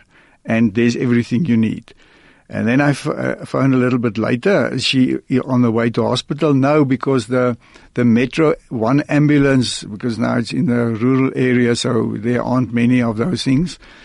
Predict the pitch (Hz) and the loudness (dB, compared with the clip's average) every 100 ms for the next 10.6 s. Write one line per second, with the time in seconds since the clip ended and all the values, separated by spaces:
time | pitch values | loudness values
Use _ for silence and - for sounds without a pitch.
0 | - - - 123 123 113 147 151 143 147 | -20 -10 -2 2 2 2 2 2 2 4
1 | 139 143 127 117 - 127 123 113 117 110 | 4 2 2 -2 0 2 2 2 0 -2
2 | 143 143 - 147 147 131 120 123 143 135 | -2 -2 0 2 2 2 0 -2 0 0
3 | 131 131 127 123 113 117 101 107 117 120 | 2 4 2 2 0 -4 -4 -6 -4 0
4 | 120 117 120 139 117 135 143 - - 123 | 0 2 2 0 0 0 0 -2 -2 -2
5 | 127 - - _ _ _ - - 147 143 | -2 -6 -20 _ _ _ -6 -2 -2 -2
6 | - _ - - 160 156 127 117 127 127 | -10 _ -10 -2 2 2 2 0 0 0
7 | - 143 131 135 123 120 _ _ _ - | 0 0 2 2 2 0 _ _ _ -4
8 | 117 139 214 190 165 151 147 139 - _ | 0 2 4 4 4 2 0 -4 -14 _
9 | - - 151 151 - - 170 160 143 131 | -8 0 2 2 0 -4 0 2 2 -2
10 | 120 107 104 98 113 - | -4 -6 -4 -6 -10 -14